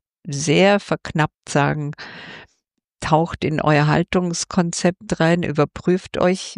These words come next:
wo waren die Meilensteine, wo könnt ihr loslassen, wo darf die Zufriedenheit einkehren, wo darf die Sorge wegfallen, ich hab nicht genug geleistet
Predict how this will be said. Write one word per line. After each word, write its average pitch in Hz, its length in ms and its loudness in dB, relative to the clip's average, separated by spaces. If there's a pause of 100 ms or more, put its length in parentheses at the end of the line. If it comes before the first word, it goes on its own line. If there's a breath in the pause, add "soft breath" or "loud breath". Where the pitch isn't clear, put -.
(140)
wo 151 240 2
waren 156 180 2
die 156 120 0
Meilensteine, 170 840 0
wo 165 120 0
könnt 165 300 -2
ihr 165 120 2
loslassen, 185 680 -2 (360 loud breath)
wo 165 140 2
darf 170 280 0
die 165 140 -2
Zufriedenheit 175 880 0
einkehren, 190 640 -2 (400)
wo 160 140 2
darf 160 280 0
die 156 140 0
Sorge 160 540 4
wegfallen, 170 560 2
ich 160 160 -4
hab 160 160 -4
nicht 156 240 -4
genug 156 320 -2
geleistet 175 880 0